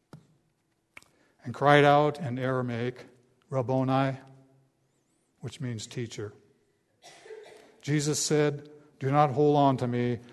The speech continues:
for I have not yet ascended to the Father. Go instead to my brothers and tell them, 'I am ascending to the Father and your Father, to my God and your God.'"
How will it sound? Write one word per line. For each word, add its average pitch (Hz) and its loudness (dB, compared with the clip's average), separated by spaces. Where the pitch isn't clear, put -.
for 135 0
I 143 8
have 147 6
not 156 2
yet 165 4
ascended 165 2
to 175 0
the 151 2
Father. 131 0
Go 160 8
instead 170 2
to 165 -2
my 160 2
brothers 143 4
and 135 -4
tell 139 4
them, 123 -2
'I 139 2
am 143 0
ascending 165 0
to 185 0
the 165 4
Father 170 4
and 160 2
your 170 6
Father, 131 2
to 139 -2
my 156 6
God 165 6
and 160 0
your 165 2
God.'" 110 2